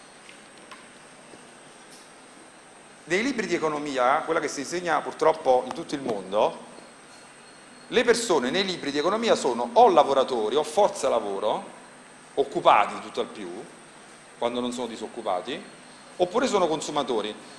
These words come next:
Il ragionamento del rapporto fra persone e merci non c'è. Le persone consumano le merci che si producono o producono le merci perché stanno in un processo,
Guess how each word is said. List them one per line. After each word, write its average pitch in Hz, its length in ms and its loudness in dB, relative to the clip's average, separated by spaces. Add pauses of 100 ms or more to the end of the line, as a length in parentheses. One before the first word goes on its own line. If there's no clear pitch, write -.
(180)
Il 147 100 -2
ragionamento 220 640 4
del 160 160 0
rapporto 180 460 2
fra 156 100 2
persone 196 400 0
e 196 40 -2
merci 233 760 0
non 175 260 -2
c'è. 113 520 -2 (120)
Le 151 400 -6
persone 185 400 0
consumano 180 540 -2
le 135 100 0
merci 123 340 -2
che 120 80 -6
si - 160 -6
producono 113 680 -6
o 190 100 2
producono 175 400 -2
le 196 80 -2
merci 226 260 -4
perché 151 220 -8
stanno 151 240 -2
in 147 80 -8
un 147 40 -10
processo, 147 540 -6